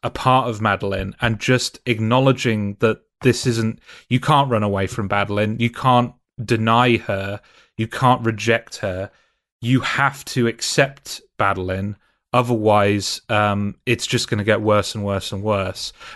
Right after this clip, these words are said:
I think that is really effective. And I've, I've seen that narrative device used in a few places. Um, but, like, the more awkward and more awful version of this, which I've seen plenty of times,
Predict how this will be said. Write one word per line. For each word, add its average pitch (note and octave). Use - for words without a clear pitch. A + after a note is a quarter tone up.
I A#2
think B2
that A#2
is A2
really A2+
effective. G2+
And A#2
I've, A#2
I've B2
seen D3+
that C3+
narrative C3
device C3
used C#3
in A2+
a A2
few C#3+
places. E3
Um, B2
but, -
like, C3
the C3
more C#3+
awkward D3
and A#2+
more B2+
awful C#3
version G#2
of F#2+
this, -
which A#2+
I've A#2
seen A2+
plenty C3
of G#2+
times, G2+